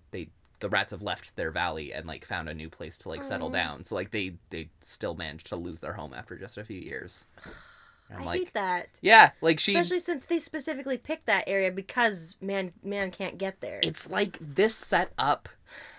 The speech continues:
Speaker 1: a lot of places that it could go, and then his daughter took it in all the wrong directions.
Speaker 2: Right.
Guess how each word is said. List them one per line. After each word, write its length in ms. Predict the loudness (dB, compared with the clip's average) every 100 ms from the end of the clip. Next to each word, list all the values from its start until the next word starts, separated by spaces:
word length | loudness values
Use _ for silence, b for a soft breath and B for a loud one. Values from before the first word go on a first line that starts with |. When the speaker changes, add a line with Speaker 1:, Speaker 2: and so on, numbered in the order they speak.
| B B
Speaker 1:
a 60 | 0
lot 240 | 6 6
of 80 | 6
places 280 | 2 2 2
that 100 | 2
it 40 | 2
could 160 | 0
go, 220 | 6 6 6
and 120 | 2
then 80 | 0
his 140 | 0
daughter 260 | 4 6 4
took 200 | 0 -4
it 60 |
in 100 | -4
all 180 | -2 -4
the 120 | -2
wrong 180 | -4 -6
directions. 560 | -6 -6 -6 -10 -10 -6
Speaker 2:
Right. 680 | -4 -2 -4 -8 -16 -16